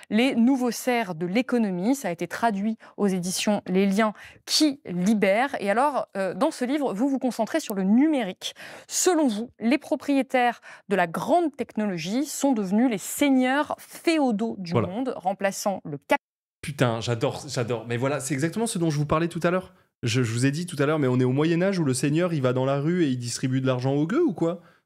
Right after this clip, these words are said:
Speaker 2: Bah, c'est exactement ça. C'est exactement ce, ce dont j'étais en train de vous parler tout à l'heure. C'est ce truc où t'as l'impr-, t'as vraiment l'impression que les, les directeurs des gafam aujourd'hui,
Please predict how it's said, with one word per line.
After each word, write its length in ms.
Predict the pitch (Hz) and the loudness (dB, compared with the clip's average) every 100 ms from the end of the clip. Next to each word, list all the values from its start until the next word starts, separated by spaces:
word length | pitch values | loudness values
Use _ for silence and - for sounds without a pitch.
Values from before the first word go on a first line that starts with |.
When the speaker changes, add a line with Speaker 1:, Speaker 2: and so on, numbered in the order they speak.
| - | -4
Speaker 2:
Bah, 80 | 113 | -2
c'est 140 | - | 0
exactement 500 | 113 170 180 220 208 | 0 -2 0 0 0
ça. 280 | - 170 - | -2 -4 -6
C'est 260 | - 160 - | -4 -4 0
exactement 580 | 147 123 147 147 143 190 | 0 2 0 2 0 0
ce, 220 | - 151 | -2 -4
ce 180 | 131 131 | -2 -2
dont 140 | 135 | -2
j'étais 180 | 139 131 | -2 -2
en 80 | 127 | -4
train 140 | 170 | -2
de 60 | 156 | -2
vous 100 | 131 | -2
parler 240 | 131 139 | -2 -2
tout 120 | 156 165 | -2 -2
à 60 | |
l'heure. 240 | 139 135 - - _ | -2 -4 -8 -20 _
C'est 140 | - 135 | -2 0
ce 140 | 120 | 2
truc 320 | 127 - 233 | 0 0 -2
où 80 | 147 | -2
t'as 100 | 131 | 0
l'impr-, 300 | 120 107 117 | 0 -2 -6
t'as 240 | - 117 117 | -8 -2 0
vraiment 160 | 123 | 0
l'impression 280 | 156 117 156 | 0 -2 -2
que 120 | 151 | 0
les, 180 | 117 107 | 0 0
les 100 | 110 | -2
directeurs 400 | 107 113 107 143 | 0 -2 0 -2
des 120 | 123 | -2
gafam 340 | 113 110 143 127 | -2 -2 -2 0
aujourd'hui, 480 | 110 107 113 185 | 0 0 0 -2